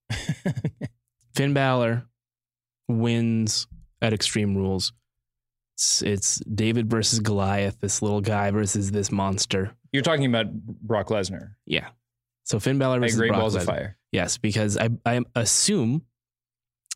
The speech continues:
Speaker 2: based on all the dirt sheets, that the winner of this fatal five-way match at Extreme Rules is getting that first title shot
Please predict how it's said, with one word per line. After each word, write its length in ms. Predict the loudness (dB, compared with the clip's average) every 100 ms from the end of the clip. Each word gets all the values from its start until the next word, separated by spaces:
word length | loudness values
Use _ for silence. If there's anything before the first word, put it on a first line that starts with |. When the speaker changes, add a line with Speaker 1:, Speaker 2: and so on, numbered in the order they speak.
| -16 _ -2
Speaker 2:
based 280 | 0 0 0
on 180 | 2
all 160 | 2 0
the 80 | 0
dirt 280 | 0 0 0
sheets, 360 | 0 -2 -4 -2
that 320 | 0 0 -2
the 160 | -2 0
winner 360 | 2 2 2
of 140 | 2 0
this 240 | 0 0
fatal 320 | 0 0 0
five-way 520 | 0 0 0 0 0
match 340 | 0 0 -2 -2
at 60 |
Extreme 380 | -2 -2 -2 -2
Rules 220 | -2 -2
is 100 | -4
getting 360 | -2 -2 -2 -4 -10 _ _ _ -2
that 180 | -2 -2
first 420 | -2 0 0 0
title 280 | 0 0 0
shot 380 | 0 0 0 -2